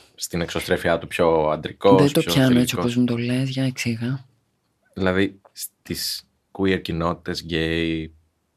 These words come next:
Speaker 1: σε όλες τις κατηγορίες, υπάρχει ένας εσωτερικός διαχωρισμός, ενδεχομένως και ρατσισμός.
Speaker 2: Α, ρατσισμός.
Speaker 1: Ναι.
Speaker 2: Ναι.
Speaker 1: Ε, μπορεί όμως να μην φτάνει στο σημείο του ρατσισμού, αλλά να υπάρχει μια διαχωριστική γραμμή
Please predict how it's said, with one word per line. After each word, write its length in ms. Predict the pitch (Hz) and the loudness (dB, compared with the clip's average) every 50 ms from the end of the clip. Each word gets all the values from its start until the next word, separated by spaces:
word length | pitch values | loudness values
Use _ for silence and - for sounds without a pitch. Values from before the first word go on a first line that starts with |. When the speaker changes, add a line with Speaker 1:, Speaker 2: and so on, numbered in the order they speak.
| _ _ _ | _ _ _
Speaker 1:
σε 320 | - - - - - - | -16 -14 -12 -6 0 2
όλες 140 | 90 90 82 | 2 2 2
τις 80 | 80 - | 0 -4
κατηγορίες, 640 | - 82 - 85 78 82 80 80 80 92 104 110 - | -8 -6 -6 -4 -2 -2 -2 -2 -2 -2 -4 -6 -8
υπάρχει 360 | - 101 - - 107 107 - | -12 -6 -2 0 0 0 -2
ένας 180 | 135 131 131 - | -4 -6 -6 -6
εσωτερικός 640 | 117 117 123 104 - 107 104 - - 127 127 123 - - | -6 -6 -6 -4 -4 -6 -6 -4 -2 -2 -2 -4 -8 -6
διαχωρισμός, 800 | - 104 98 90 - 98 87 87 82 78 85 90 101 101 - - | -2 -2 -2 0 -2 -2 -2 -2 -4 -4 -4 -4 -4 -6 -6 -6
ενδεχομένως 560 | 101 98 95 92 - 92 101 104 113 110 - | -6 -4 -4 -4 -6 -6 -6 -6 -8 -10 -4
και 140 | - 113 110 | -2 -2 0
ρατσισμός. 800 | 107 101 95 - - - 85 82 80 80 82 90 - - - - - - _ _ _ _ _ _ _ _ - - | 0 -2 -4 -6 -8 -8 -6 -4 -2 -2 -2 -4 -6 -12 -16 -20 -20 -20 _ _ _ _ _ _ _ _ -2 2
Speaker 2:
Α, 120 | 127 139 135 | 4 4 4
ρατσισμός. 800 | 131 131 131 - 127 127 - 156 156 156 143 123 110 - - - - | 4 2 2 2 2 2 4 4 6 6 4 4 2 0 -2 -4 -4
Speaker 1:
Ναι. 300 | 101 95 92 90 82 80 | -4 -2 0 0 0 2
Speaker 2:
Ναι. 360 | 135 135 135 131 127 113 - _ _ _ _ | 2 4 4 2 0 -2 -6 _ _ _ _
Speaker 1:
Ε, 480 | 95 98 101 98 95 95 95 98 95 92 - - _ | -6 -4 -4 -4 -4 -4 -6 -6 -8 -10 -12 -14 _
μπορεί 240 | - 131 139 143 | -2 0 0 0
όμως 160 | 160 165 165 160 | 0 -2 -2 0
να 60 | 165 | 0
μην 140 | 160 165 151 | 0 -2 -2
φτάνει 200 | - - 113 95 | 0 0 0 0
στο 80 | 92 - | 0 -2
σημείο 160 | - 98 90 | -2 -4 -2
του 80 | - | -2
ρατσισμού, 420 | 90 87 85 - 85 82 110 151 208 | -2 -2 -2 -4 -8 -10 -6 -4 -2
αλλά 160 | 208 208 175 | 0 0 0
να 80 | 160 156 | 0 0
υπάρχει 460 | 156 - 160 160 160 - - 160 160 | 0 0 0 0 -2 -4 -6 -6 -4
μια 400 | 156 156 156 156 156 156 156 151 - - - - - - - - - _ _ _ | -4 -2 -2 0 0 -2 -2 -4 -8 -14 -20 -20 -20 -20 -20 -20 -20 _ _ _
διαχωριστική 640 | - 110 104 131 - 131 117 107 - - - - 127 | -4 0 2 2 4 4 2 2 0 -2 -2 0 2
γραμμή 640 | 127 135 123 107 98 95 98 98 101 123 151 180 | 4 4 4 4 2 2 0 0 0 0 -2 -4